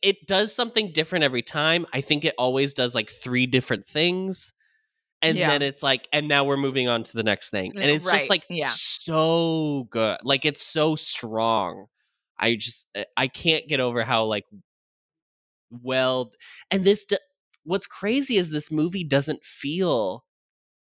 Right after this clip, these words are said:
Speaker 1: this movie has more text to base itself on because this book is longer
Speaker 2: Yeah.
Speaker 1: than the previous two, and yet
Speaker 2: Right.
Speaker 1: it's so much shorter and, like, doesn't feel like it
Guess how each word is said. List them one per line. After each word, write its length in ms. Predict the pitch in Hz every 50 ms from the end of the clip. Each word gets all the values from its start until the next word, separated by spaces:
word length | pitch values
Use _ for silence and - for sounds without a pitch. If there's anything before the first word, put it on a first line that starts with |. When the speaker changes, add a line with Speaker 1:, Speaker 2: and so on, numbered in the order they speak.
| _ _ _ -
Speaker 1:
this 200 | 175 185 180 180
movie 280 | 185 208 226 226 262 254
has 240 | 226 233 196 160
more 600 | 156 151 139 139 143 147 160 170 175 185 190 180 - _ _ _ _ _ _ _ _ _ _ _ _ _ _ -
text 560 | - - 185 175 - - - - - - _ -
to 100 | 170 147
base 340 | 127 139 147 156 160 -
itself 420 | 151 123 - - 117 104 95 - -
on 400 | 92 90 87 85 107 131 156 160
because 340 | - 131 123 - 127 120 117
this 160 | 127 123 -
book 200 | - 135 127 -
is 160 | 143 131 127
longer 760 | 120 113 113 117 113 123 131 147 139 147 135 127 120 113 120 - _ _ _ -
Speaker 2:
Yeah. 300 | 190 185 185 165 147 151
Speaker 1:
than 120 | 143 135
the 60 | 131 120
previous 580 | - - 143 143 151 151 143 127 117 107 - -
two, 420 | - 113 101 92 90 85 92 113 - - - _ _ _ -
and 180 | 143 143 147
yet 180 | 143 143 143 139
Speaker 2:
Right. 160 | 160 151 147
Speaker 1:
it's 180 | 156 156 151 -
so 320 | - - - 151 151 165
much 200 | - 175 160 156
shorter 720 | - - - - 156 147 156 165 165 143 127 117 110 107 -
and, 160 | - 127 131 123
like, 200 | 120 117 - - 120 110
doesn't 400 | 139 139 139 131 139 139 135 143
feel 340 | - - 127 127 131 123 120
like 320 | 117 110 107 - - - _ _ _ _ _ _ _ _
it 140 | 147 143